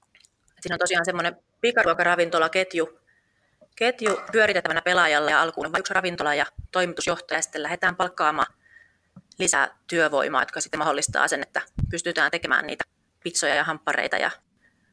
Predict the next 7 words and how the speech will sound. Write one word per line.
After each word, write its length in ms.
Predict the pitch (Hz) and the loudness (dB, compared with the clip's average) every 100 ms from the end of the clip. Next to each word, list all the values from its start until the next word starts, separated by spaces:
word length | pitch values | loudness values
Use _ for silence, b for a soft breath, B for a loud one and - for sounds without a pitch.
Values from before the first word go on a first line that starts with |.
| _ - | _ -4
rekrytoimaan 480 | 180 175 165 160 - | -2 -2 -4 -4 0
porukkaa 460 | 165 165 - - | 0 -2 -2 -2
ja 120 | 73 - - - | 0 -2 -6 -4
kouluttamaan 640 | 170 165 - 135 - 175 _ - | -2 -2 -2 -2 0 -2 _ -12
henkilökuntaa. 720 | 160 139 165 - - 92 - _ _ _ _ _ _ _ _ | -8 -6 -8 -10 -6 -4 -4 _ _ _ _ _ _ _ _
Ja 80 | - | 0
aina 140 | 165 | 0